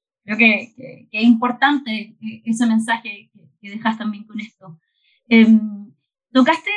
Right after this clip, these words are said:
tocaste también ahí un tema que tiene que ver, y me imagino que, que, que dentro de los fracasos, de los aprendizajes, también te he escuchado ahí hablar de, de tus socios, que también me imagino que han sido, eh, personas relevantes de, de este camino.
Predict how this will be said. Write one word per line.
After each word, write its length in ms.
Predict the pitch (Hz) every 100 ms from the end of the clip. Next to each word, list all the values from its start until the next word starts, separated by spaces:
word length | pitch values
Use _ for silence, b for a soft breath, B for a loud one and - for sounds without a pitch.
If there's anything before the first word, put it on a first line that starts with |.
| -
tocaste 360 | 311 339 339 320
también 260 | 339 330
ahí 340 | 339 330 330 -
un 180 | 285 285
tema 240 | 277 302
que 80 | 269
tiene 180 | 277 277
que 60 | 277
ver, 140 | 285
y 100 | 240 240
me 80 |
imagino 380 | 226 226 254 277
que, 320 | 269 247 - _
que, 380 | 220 214 226 _ _
que 100 | 233
dentro 280 | 214 247 262
de 80 | 262
los 100 | 247
fracasos, 540 | 226 208 185 226 240
de 80 | 214
los 120 | 208
aprendizajes, 840 | 202 196 190 156 220 233 226 240 226
también 240 | 208 196
te 60 | 214
he 40 |
escuchado 400 | - 196 - 208
ahí 180 | 214 214
hablar 420 | 202 196 208 208 _ _ _ -
de, 240 | 190 185
de 120 | 208 226
tus 180 | -
socios, 400 | - 277 269 240 226
que 200 | 202 190
también 400 | 190 202 208 202
me 60 |
imagino 340 | 196 165 208 208
que 100 | 196
han 80 | -
sido, 680 | 220 202 190 185 185 135 165
eh, 140 | 180
personas 380 | 190 - 220 208
relevantes 540 | 208 180 247 277 226
de, 260 | 202 _ _ _
de 80 | 208
este 160 | 214
camino. 560 | 185 185 202 202 240